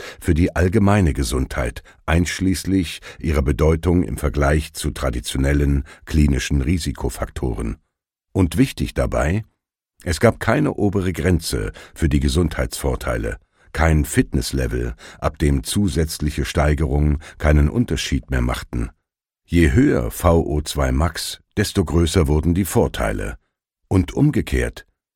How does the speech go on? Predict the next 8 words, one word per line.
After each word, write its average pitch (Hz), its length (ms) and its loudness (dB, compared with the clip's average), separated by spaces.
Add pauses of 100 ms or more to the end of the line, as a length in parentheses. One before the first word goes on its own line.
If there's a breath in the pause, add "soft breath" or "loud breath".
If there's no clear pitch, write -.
(100)
mit 78 200 2
jeder 147 320 2
Stufe 113 540 -2
reduzierter 76 580 -2
Fitness 82 640 0 (160 loud breath)
stieg - 480 -2
die 82 100 2
Gesamtmortalität. 69 1300 0